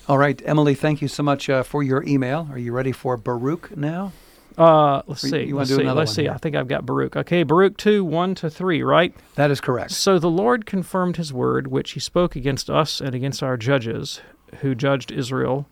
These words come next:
Speaker 2: and against our kings, and against our princes, and against the men of Israel and Judah." Okay, so God is really railing against a number of the authorities. "Under the whole heaven there has not been done the like of what has been done in Jerusalem,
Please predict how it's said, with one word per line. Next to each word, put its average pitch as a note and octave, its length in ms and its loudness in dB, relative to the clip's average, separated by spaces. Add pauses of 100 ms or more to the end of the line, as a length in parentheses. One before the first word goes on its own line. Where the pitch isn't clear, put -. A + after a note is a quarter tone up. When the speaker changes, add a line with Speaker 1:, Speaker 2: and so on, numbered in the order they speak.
(160)
Speaker 2:
and C3+ 140 -4
against C#3+ 260 -2
our B2+ 100 0
kings, D3 460 0
and C3 100 -4
against C#3+ 280 -4
our C3 100 0
princes, D3+ 400 0
and C#3 120 0
against D3 300 -2
the C#3 80 -4
men D#3+ 360 2
of C3+ 120 -2
Israel D3+ 300 2
and C#3+ 100 2
Judah." F3+ 320 4
Okay, C#3+ 260 0
so C3+ 200 -2
God D3+ 320 6
is D3 180 0
really D#3 240 2
railing D3 400 4
against C#3 320 0
a C#3 80 0
number D3 320 4
of A#2+ 100 0
the C3 80 -2
authorities. C3 540 0 (800)
"Under F#3 280 4
the D3+ 120 2
whole F3+ 280 2
heaven D3+ 280 2
there C#3+ 140 -2
has C#3 140 -2
not C#3+ 200 0
been C#3+ 420 0 (680)
done C#3 460 2
the C3 100 -6
like C#3+ 360 2
of B2+ 100 -8
what C3+ 160 -2
has C3 160 -4
been B2+ 180 -6
done C3 160 -2
in B2 100 -6
Jerusalem, D#3+ 520 2